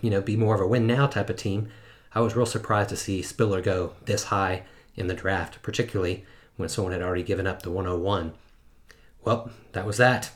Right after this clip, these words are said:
Another thing I'll mention that happened in this, uh, second round here was the team that traded back. I said I'd talk about them. So the one that, that gave up one point nine for Sky Moore, um, moved back and went and got these two pick-, picks for it, two point five and two point six,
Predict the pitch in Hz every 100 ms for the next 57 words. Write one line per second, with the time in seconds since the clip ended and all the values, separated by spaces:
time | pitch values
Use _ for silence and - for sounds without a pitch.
0 | - - - - - 127 143 151 139 123
1 | 127 160 139 107 107 117 117 113 110 107
2 | 110 104 104 113 110 113 110 113 113 120
3 | 127 - - - 101 95 98 - 143 98
4 | - 127 113 120 127 - - - 107 -
5 | 113 107 104 - 110 98 92 98 95 120
6 | 131 - 101 92 92 123 123 113 131 -
7 | - - - - 113 113 120 98 98 113
8 | 127 107 92 - - 107 98 95 127 151
9 | 110 101 - - - - - 95 92 95
10 | 107 - - - - - - - - 120
11 | 120 113 - 123 139 131 - - 113 101
12 | 101 110 104 107 104 98 - 131 - 135
13 | 131 - 165 - 95 92 - - 120 120
14 | 113 113 113 98 117 - 123 - 139 -
15 | -